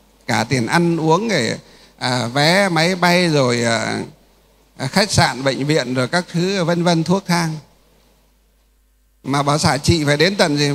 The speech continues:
Đến tận là mười hai lần, mười hai lần trở lên, sáu đến mười hai lần trở lên mới hết cái liệu trình. Thì chúng ta cứ tính đi, cứ tính khoảng độ, à, Ba trăm triệu thôi mà đi mười hai lần là ít nhất cũng phải mất mấy tỷ rồi. Đấy.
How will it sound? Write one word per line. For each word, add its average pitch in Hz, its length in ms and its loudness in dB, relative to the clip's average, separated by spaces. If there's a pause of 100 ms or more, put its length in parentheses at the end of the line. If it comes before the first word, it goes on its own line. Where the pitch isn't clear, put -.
(220)
Đến 170 180 0
tận 170 220 0
là 147 100 2
mười 151 260 4
hai 196 260 6
lần, 147 480 4
mười 147 140 4
hai 196 220 6
lần 160 180 6
trở 131 180 0
lên, 175 180 0
sáu 180 240 4
đến 226 140 -2
mười 151 120 0
hai 196 180 6
lần 160 180 4
trở 139 160 -2
lên 196 280 4 (460)
mới 170 160 4
hết 220 120 2 (100)
cái 214 80 2
liệu 165 180 4
trình. 147 320 4 (300)
Thì 135 100 -4
chúng 196 180 0
ta 196 100 4
cứ 196 120 0
tính 214 280 0
đi, 269 100 -2 (360)
cứ 190 80 -4
tính 202 220 2
khoảng 165 240 2
độ, 143 220 2
à, 131 220 0 (340)
Ba 202 200 4
trăm 208 220 2
triệu 185 280 2
thôi 202 140 2
mà 175 120 2
đi 208 140 2
mười 170 200 4
hai 202 220 6
lần 170 240 4
là 160 60 2
ít 202 220 0
nhất 240 160 0
cũng 247 120 -4
phải 175 140 4
mất 202 180 2
mấy 202 180 2
tỷ 160 220 2
rồi. 160 260 4 (1700)
Đấy. 170 220 -2